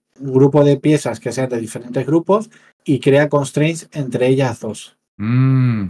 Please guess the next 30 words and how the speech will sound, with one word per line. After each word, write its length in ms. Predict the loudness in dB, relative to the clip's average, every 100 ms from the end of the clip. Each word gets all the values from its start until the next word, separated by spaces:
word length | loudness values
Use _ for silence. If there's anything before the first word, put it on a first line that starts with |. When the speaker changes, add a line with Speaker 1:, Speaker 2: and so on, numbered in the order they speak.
| -4
Speaker 2:
claro, 240 | -2 0
porque 200 | -2 -4
si 120 | -2
no, 60 | 0
Speaker 1:
Eso 140 | 0
Speaker 2:
la 140 | 0 0
cortina 400 | -4 -2 -2 0
iría 200 | -2 -2
por 100 | -2
un 140 | 0
lado 420 | 0 0 0 -2
y 60 | -4
el 80 | -4
marco 260 | -4 -2
Speaker 1:
Claro. 140 | -2 0
Speaker 2:
por 80 | -4
otro. 260 | -6 -12 -16 _
Mm. 200 | -8 -8 -10 _ _ _ _ _ _ _ _
Speaker 1:
Esto 220 | -2 2 4
es 40 |
muy 160 | 6 6
útil, 180 | 6 4
por 120 | 4
ejemplo, 280 | 2 0 0
si 140 | -2
destruyes 580 | -4 -6 -4 -4 -4 -6
para 240 | -10 -8 -8
hacer 180 | -4
un 100 | -2
edificio, 680 | 0 0 2 0 2 0 -2